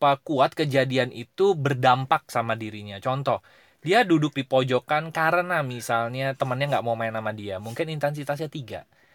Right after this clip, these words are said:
Tapi bisa jadi kalau misalnya dia duduk di pojokan nangis gara-gara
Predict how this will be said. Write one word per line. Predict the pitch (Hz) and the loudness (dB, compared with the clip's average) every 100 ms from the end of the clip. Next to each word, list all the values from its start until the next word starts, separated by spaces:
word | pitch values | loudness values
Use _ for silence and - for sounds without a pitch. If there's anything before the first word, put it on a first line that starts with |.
| _ _ | _ _
Tapi | - 214 | -6 -4
bisa | 233 220 | 0 2
jadi | 202 233 | 2 2
kalau | 214 202 | 2 2
misalnya | 196 202 202 | 2 0 2
dia | 180 202 | 4 4
duduk | 190 170 | 4 0
di | 156 | 0
pojokan | 156 143 139 175 170 | 0 2 0 0 0
nangis | 160 185 - | -4 -4 0
gara-gara | 165 165 165 165 190 180 131 | 4 6 4 2 2 4 0